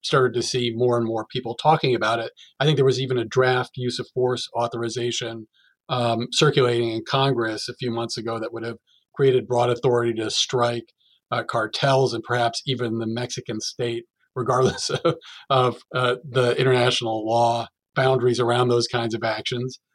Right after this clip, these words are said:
It seemed pretty crazy for a number of reasons, um, uh, aside from the normative ones, including the illogic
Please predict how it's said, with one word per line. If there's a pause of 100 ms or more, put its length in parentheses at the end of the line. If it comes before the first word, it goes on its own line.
(280)
It
seemed
pretty
crazy
for
a
number
of
reasons,
um, (420)
uh, (800)
aside
from
the
normative
ones,
including
the (380)
illogic